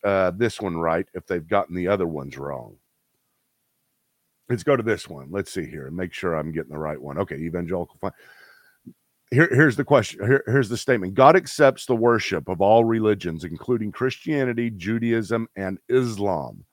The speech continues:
All religions across the board, and we're including the three big ones.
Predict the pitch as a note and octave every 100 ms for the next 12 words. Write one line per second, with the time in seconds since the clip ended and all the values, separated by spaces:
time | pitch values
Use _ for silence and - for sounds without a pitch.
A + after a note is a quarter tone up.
0 | _ - B2+ D#3+ G3 G#3 G3+ D3+ G#2 D#2+
1 | E2 B2+ - - _ _ - G#2+ A2 -
2 | C3 G2+ F2 E2+ G#2+ _ _ _ - G#2+
3 | G#2+ G#2 G2+ - D3 G#2+ G2+ G#2+ - _
4 | G#2 - G2 G#2 F#2+ E2+ G#2+ F2 D2 A#1+
5 | - -